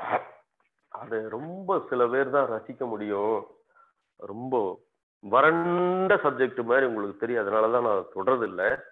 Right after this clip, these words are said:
இது அங்க தேவையில்லைன்னு வச்சுக்கோங்க இப்போ. அப்போ வித்தர்க்க, விசார, ஆனந்த, ஆனந்தம்னா அப்படியே லயமா. சரி, தூக்கத்துக்கு இதுக்கு என்னன்னா,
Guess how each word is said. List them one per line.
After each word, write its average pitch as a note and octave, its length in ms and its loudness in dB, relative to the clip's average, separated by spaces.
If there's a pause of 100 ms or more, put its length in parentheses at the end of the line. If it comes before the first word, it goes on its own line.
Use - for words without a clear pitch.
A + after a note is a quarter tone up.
(340)
இது G2+ 140 -4
அங்க F#2 240 -4
தேவையில்லைன்னு A#2+ 480 2
வச்சுக்கோங்க - 260 -12
இப்போ. F2+ 300 -12 (400)
அப்போ G2+ 400 0
வித்தர்க்க, B2 880 2 (600)
விசார, A#2+ 640 4 (1000)
ஆனந்த, A2 1400 2
ஆனந்தம்னா G2+ 840 0 (600)
அப்படியே F#2 1120 -6 (1040)
லயமா. F#2 960 0 (540)
சரி, C#3+ 180 -4
தூக்கத்துக்கு A#3+ 460 0
இதுக்கு D#3+ 220 -2
என்னன்னா, A#2+ 520 0